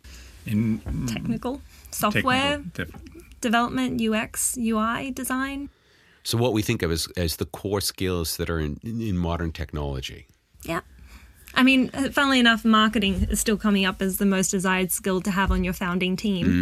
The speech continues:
Speaker 3: Mm.
Speaker 2: Um,
Speaker 3: Well, you gotta
Speaker 2: <laughs>
Speaker 3: be able to sell your product.
Speaker 2: Exactly. Uh, but, you know, uh, outside of that one, yeah, it's always the technical skills that really hit home.
Speaker 3: So we might be hitting, in a, in that sense, we might be hitting some limits to growth. You know, we think in a chemical reaction,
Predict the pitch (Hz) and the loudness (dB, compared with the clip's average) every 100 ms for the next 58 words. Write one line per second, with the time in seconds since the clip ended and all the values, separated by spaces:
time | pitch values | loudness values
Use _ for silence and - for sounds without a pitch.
0 | 87 78 73 80 - 190 190 190 196 196 | 4 2 0 -2 2 6 6 4 4 2
1 | - - - 277 285 302 - 92 90 92 | 2 -2 0 4 6 6 4 4 2 0
2 | 104 95 101 113 117 90 - - 240 233 | 0 0 0 0 0 0 -2 2 4 4
3 | 214 214 196 196 214 - 202 196 196 - | 4 2 0 0 0 0 2 4 0 -2
4 | - - 185 202 - - 226 196 - - | -4 2 2 0 -6 -2 0 0 -4 -6
5 | - - - - - 214 - 202 185 233 | -8 -6 -6 -4 -2 0 0 -2 -2 -4
6 | 254 190 180 202 - - 208 208 202 208 | -2 -2 -2 -2 -6 -6 -4 0 2 2
7 | 196 196 - 202 220 233 208 185 - - | 2 -2 -4 -4 -2 -2 -2 -4 -6 -6
8 | 208 - - - 208 208 208 - 214 220 | -6 -6 -6 -4 -4 -4 -4 -6 -4 -2
9 | 196 - - - - 123 117 123 123 143 | -4 -6 -4 0 2 2 4 4 2 2
10 | 151 123 104 98 92 87 - - 98 95 | 0 -2 0 0 2 0 -2 0 0 0
11 | 92 95 98 107 - 87 78 95 95 98 | 0 2 2 0 -2 -4 -2 -2 -2 -2
12 | 85 82 92 80 87 87 80 73 - 82 | -2 -2 -2 0 0 0 -2 -4 -6 -2
13 | 85 64 - 80 82 87 98 104 107 104 | -2 -2 -4 -4 -2 0 0 0 0 0
14 | 101 117 131 139 110 95 95 92 - 95 | 0 0 0 0 0 2 0 -2 -2 -2
15 | 87 80 | -2 -4